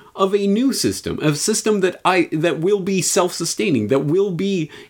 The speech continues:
able to help all of us thrive. That is, I think, I, I imagine that's the way everyone thinks of whatever it is that they're trying to do, or should be, rather than fighting against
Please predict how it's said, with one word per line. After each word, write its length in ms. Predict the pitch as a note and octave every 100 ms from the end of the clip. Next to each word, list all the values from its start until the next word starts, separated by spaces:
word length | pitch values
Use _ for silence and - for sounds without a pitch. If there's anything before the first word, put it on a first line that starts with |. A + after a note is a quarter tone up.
| -
able 420 | F#3 F#3+ D#3+ D3
to 380 | - C#3+ C3 B2+ _ _ - A2+ - - -
help 320 | - F#3+ F#3 -
all 240 | A#3 C4
of 100 | B2+
us 220 | A#2 -
thrive. 680 | - D#3+ C4+ - - - -
That 200 | D3+ B3
is, 300 | C4 A3 C#3+ -
I 100 | D3+
think, 340 | D3 C4 F#3+ -
I, 200 | D#3+ G3
I 200 | - G3
imagine 400 | F3+ D#3 D3+ B2+
that's 240 | C#3 C#3+
the 80 | -
way 240 | A#2 B2 -
everyone 500 | B2+ A2 F2+ F2+ F2
thinks 320 | F2+ E2 -
of 140 | E2+
whatever 380 | F2+ F2 E2+ F2
it 80 | F2
is 180 | F2 E2+
that 160 | E2+
they're 160 | F2 F2
trying 300 | - E2 E2+
to 80 | E2+
do, 240 | D#2 D#2 - - - -
or 140 | A2+
should 340 | - G#3 F#3+
be, 300 | G2 D#2+ D#3+ - -
rather 320 | B2 D#3+ E3
than 220 | C3 A#2 G2
fighting 520 | - C3 C3+ A#2 G#2+
against 520 | G2+ G#2+ G2+ - -